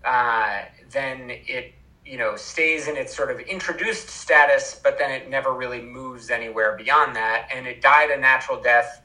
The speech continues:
um, at the end of twenty twenty-two.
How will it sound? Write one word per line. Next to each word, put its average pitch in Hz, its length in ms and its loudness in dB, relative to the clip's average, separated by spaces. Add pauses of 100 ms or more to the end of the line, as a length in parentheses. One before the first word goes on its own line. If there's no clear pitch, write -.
(420)
um, 110 500 -2 (500)
at 123 160 0
the 123 140 -10
end 123 160 -10
of 110 260 -8 (240)
twenty 120 280 -8
twenty-two. 120 440 -10